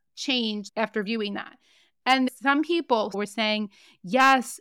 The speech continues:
it has to be so hard for Scheana. I have to have empathy." Some peop-, a few people were saying that they did change their feelings, but the majority of people were like,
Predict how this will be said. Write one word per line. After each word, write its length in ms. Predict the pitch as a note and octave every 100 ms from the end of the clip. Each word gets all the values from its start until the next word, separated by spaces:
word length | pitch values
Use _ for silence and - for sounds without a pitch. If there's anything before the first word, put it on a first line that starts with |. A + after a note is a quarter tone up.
| -
it 20 |
has 200 | A3+ A3
to 40 | A3+
be 100 | G#3+
so 160 | G3+
hard 240 | G3+ B3+ C4+
for 80 | B3+
Scheana. 340 | B3+ B3 A3+
I 40 |
have 120 | G#3+ G#3
to 60 |
have 120 | G#3+ G3
empathy." 440 | A#3+ A#3+ B3 B3
Some 200 | A#3+ C4
peop-, 240 | C#4+ D#4 -
a 80 | G3
few 340 | - G#3+ C4+
people 300 | F#4 E4 C4+
were 80 | A#3
saying 200 | A3+ A3+
that 140 | A3 G#3
they 100 | G#3
did 280 | F#3 A3
change 440 | G3 - A3 G#3+ -
their 140 | G#3
feelings, 500 | G3 G#3+ G#3 G#3 G#3 - - -
but 140 | C#4+ A3+
the 80 |
majority 720 | C4+ C4 F#3+ B3 A3 B3+ D4+ E4
of 120 | -
people 560 | - B3 - C4 C4 A#3+ _ _
were 140 | G3+ A#3+
like, 320 | A#3+ G#3 G3+